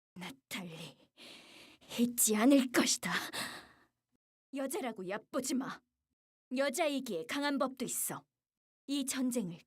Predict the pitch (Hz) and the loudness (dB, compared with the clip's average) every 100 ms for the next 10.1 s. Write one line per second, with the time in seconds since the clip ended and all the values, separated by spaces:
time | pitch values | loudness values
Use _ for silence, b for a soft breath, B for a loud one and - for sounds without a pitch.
0 | _ 330 240 247 269 - 254 - - - | _ 0 2 4 0 -2 -2 -2 -4 -8
1 | _ _ _ _ _ _ _ - 349 330 | _ _ _ _ _ _ _ -4 -2 -2
2 | - 311 262 220 - - - - - _ | -2 0 2 2 0 -4 -4 -6 -12 _
3 | _ _ _ - - 339 330 339 302 302 | _ _ _ -8 -2 -2 -2 -4 -2 -2
4 | 277 240 - 208 - _ _ _ _ _ | 0 0 0 -2 -8 _ _ _ _ _
5 | _ - - 262 226 190 - - _ _ | _ -6 -6 -4 -4 -6 -10 -20 _ _
6 | _ _ _ - 240 220 175 160 - _ | _ _ _ -6 -6 -4 -6 -6 -10 _
7 | _ _ _ _ _ - 523 523 932 698 | _ _ _ _ _ -2 0 4 4 4
8 | 494 762 - - 571 453 269 247 _ _ | 2 2 2 6 6 6 2 -6 _ _
9 | _ _ _ _ _ _ - 370 427 494 | _ _ _ _ _ _ -4 -2 0 2